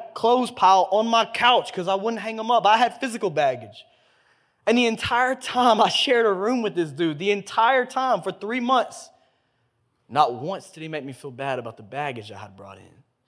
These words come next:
Not one time did he make me feel bad about the insecurities or the doubts I had in my faith or the lack of Bible knowledge I had or the lack of prayer that I was trying to figure out.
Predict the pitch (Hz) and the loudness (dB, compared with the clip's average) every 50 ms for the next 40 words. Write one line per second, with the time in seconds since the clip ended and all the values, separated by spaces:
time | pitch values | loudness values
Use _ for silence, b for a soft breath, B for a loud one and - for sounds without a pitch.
0 | _ _ _ _ _ _ _ _ _ _ _ _ - 160 151 143 151 180 202 226 | _ _ _ _ _ _ _ _ _ _ _ _ 0 0 0 0 0 -4 -8 -8
1 | 220 - - 240 240 226 180 151 151 151 151 156 147 143 151 - - 147 147 165 | -8 -10 -12 -8 -8 -6 -6 -6 -8 -10 -10 -10 -12 -12 -12 -14 -14 -8 -6 -4
2 | 160 151 135 131 123 - 127 139 135 123 - 127 - - 160 151 139 127 120 - | -4 -4 -4 -6 -8 -10 -14 -16 -16 -16 -16 -18 -16 -14 -12 -12 -12 -12 -12 -14
3 | 131 123 120 120 135 139 143 143 - - 131 113 120 120 120 117 117 113 - - | -14 -16 -12 -8 -8 -8 -8 -8 -10 -14 -14 -12 -12 -14 -14 -14 -16 -18 -14 -12
4 | 139 127 123 123 - 123 120 123 127 139 147 143 156 127 117 131 131 123 120 135 | -10 -10 -10 -10 -12 -12 -10 -6 -4 -4 -4 -4 -8 -10 -8 -6 -4 -4 -4 -6
5 | 131 127 120 123 120 117 117 117 113 117 131 120 110 117 123 120 120 123 117 131 | -8 -10 -10 -10 -10 -10 -12 -14 -10 -10 -10 -10 -8 -10 -12 -12 -12 -12 -10 -8
6 | 131 143 143 147 - 139 117 - - 143 139 143 139 127 123 123 123 123 120 - | -8 -6 -6 -8 -10 -14 -20 -16 -10 -8 -6 -6 -6 -6 -8 -10 -10 -10 -12 -14
7 | - 143 127 127 131 131 - 135 123 127 120 110 | -14 -14 -14 -14 -14 -16 -18 -16 -14 -14 -14 -14